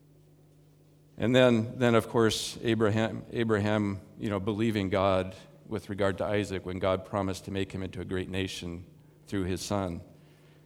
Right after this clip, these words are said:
And then the ultimate part of that is when, when God told him to sacrifice his son,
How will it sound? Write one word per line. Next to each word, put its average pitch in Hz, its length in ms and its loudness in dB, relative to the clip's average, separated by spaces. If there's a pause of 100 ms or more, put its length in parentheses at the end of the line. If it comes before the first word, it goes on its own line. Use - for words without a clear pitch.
(180)
And 101 200 -2
then 101 160 4
the 95 140 2
ultimate 98 460 0
part 92 200 0
of 90 100 -2
that 98 280 4
is 87 180 -4
when, 92 380 -4
when 98 180 -6
God 95 280 -2
told 98 220 -6
him 90 120 -8
to 90 80 -8
sacrifice 95 680 -2
his 87 160 -12
son, 92 360 -10